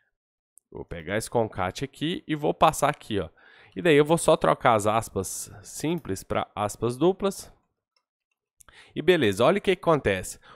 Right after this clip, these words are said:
O meu concat fica envolvido em acentos graves. Então, por que que isso tá acontecendo? Porque eu tô mandando texto cru aqui, no caso, texto puro, né? E eu quero, na verdade, um Kinect RAW, uma consulta crua.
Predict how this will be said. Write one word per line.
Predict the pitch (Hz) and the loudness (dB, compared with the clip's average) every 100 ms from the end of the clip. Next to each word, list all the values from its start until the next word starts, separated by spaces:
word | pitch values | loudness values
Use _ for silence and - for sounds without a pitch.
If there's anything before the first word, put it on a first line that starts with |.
| - | -12
O | - 160 | -4 -2
meu | 156 202 262 | 4 4 4
concat | - 147 117 117 151 156 - | 2 0 2 2 2 -2 -6
fica | 101 123 131 160 | -6 -6 -2 0
envolvido | 147 160 151 101 120 127 - | 2 2 2 0 0 0 -2
em | 139 143 | 0 0
acentos | 139 - 131 - | 0 -2 -2 -2
graves. | 160 165 101 - - _ _ _ _ | 2 4 4 0 -16 _ _ _ _
Então, | 151 170 - _ _ _ _ _ _ | 2 2 -2 _ _ _ _ _ _
por | 170 | 0
que | 165 185 | 2 0
que | - | -2
isso | - | 0
tá | |
acontecendo? | 135 139 139 135 123 95 | 2 2 2 0 0 -2
Porque | 92 101 | -4 -6
eu | 113 | -2
tô | 123 | 0
mandando | 123 139 143 120 143 180 | 4 4 4 2 2 0
texto | 175 135 143 - 175 - _ _ - | 0 0 0 -2 -8 -10 _ _ -6
cru | - 226 135 | 2 4 4
aqui, | - 117 | 2 -2
no | 107 | -4
caso, | 104 92 90 | -2 -4 -2
texto | - 175 - - | 2 2 0 -4
puro, | - 196 104 90 | 4 6 6 4
né? | 90 - - - | -4 -10 -20 -8
E | - | 4
eu | 208 | 4
quero, | - 156 | 6 4
na | 175 | 4
verdade, | 175 160 135 165 185 | 4 4 4 4 2
um | 196 | -2
Kinect | - 156 147 - 156 | 0 0 0 -2 0
RAW, | 175 147 101 | 4 4 2
uma | 101 107 | -8 -6
consulta | - 135 - 147 208 131 | -4 -4 -2 -4 -2 -2
crua. | - 110 95 82 | -2 -2 -2 -4